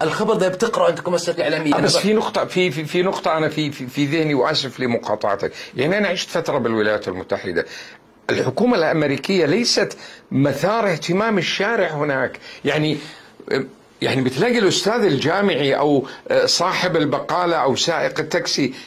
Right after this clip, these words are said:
Speaker 2: لا يعني كثيرًا، آه، ماذا قال رئيس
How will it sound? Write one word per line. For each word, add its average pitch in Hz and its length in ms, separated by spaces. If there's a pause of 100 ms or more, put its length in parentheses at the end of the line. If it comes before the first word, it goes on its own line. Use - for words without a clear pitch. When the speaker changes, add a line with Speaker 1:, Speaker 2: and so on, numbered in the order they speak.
(120)
Speaker 2:
لا 185 260
يعني 277 460
كثيرًا، 208 720 (260)
آه، 147 120
ماذا 180 380
قال 175 300
رئيس 151 420